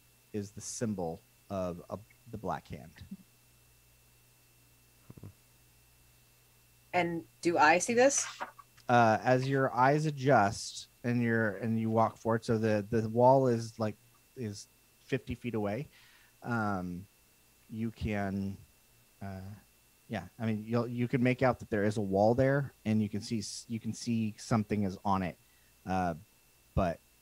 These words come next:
Speaker 1: you can't make it, and you'd have to get closer to know what, that it was a hand.
Speaker 2: Okay. Um, I, uh,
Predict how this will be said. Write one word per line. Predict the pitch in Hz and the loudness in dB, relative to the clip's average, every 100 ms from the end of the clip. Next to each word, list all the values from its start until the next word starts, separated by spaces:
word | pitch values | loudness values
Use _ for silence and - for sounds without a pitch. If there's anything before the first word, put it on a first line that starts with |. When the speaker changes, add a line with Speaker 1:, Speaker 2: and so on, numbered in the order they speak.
| - | -16
Speaker 1:
you | 113 | -12
can't | - 101 | -8 -8
make | 95 95 | -6 -8
it, | - - - | -10 -20 -10
and | 123 113 | -6 -4
you'd | 117 123 | 0 0
have | 113 | 0
to | 104 | -2
get | 95 | -8
closer | - 90 - 78 | -6 -6 -8 -12
to | - 85 - - - | -10 -12 -12 -18 -12
know | 95 90 87 | -6 -4 -4
what, | 87 | -4
that | 92 | -4
it | 80 | -6
was | 78 | -8
a | |
hand. | 78 85 - - - _ _ _ _ _ _ _ _ _ _ - - | -12 -14 -18 -20 -20 _ _ _ _ _ _ _ _ _ _ -20 -20
Speaker 2:
Okay. | - - _ _ _ _ _ _ _ _ _ _ _ _ _ _ _ _ _ _ _ - | -18 -18 _ _ _ _ _ _ _ _ _ _ _ _ _ _ _ _ _ _ _ -8
Um, | 180 160 160 165 170 - _ _ _ _ _ _ _ _ _ _ _ _ _ _ _ _ _ _ _ _ _ _ _ _ _ _ _ _ _ _ _ - | -4 -2 -4 -6 -8 -12 _ _ _ _ _ _ _ _ _ _ _ _ _ _ _ _ _ _ _ _ _ _ _ _ _ _ _ _ _ _ _ -2
I, | 175 170 160 160 | 0 2 2 4
uh, | 151 147 139 139 | 4 4 4 0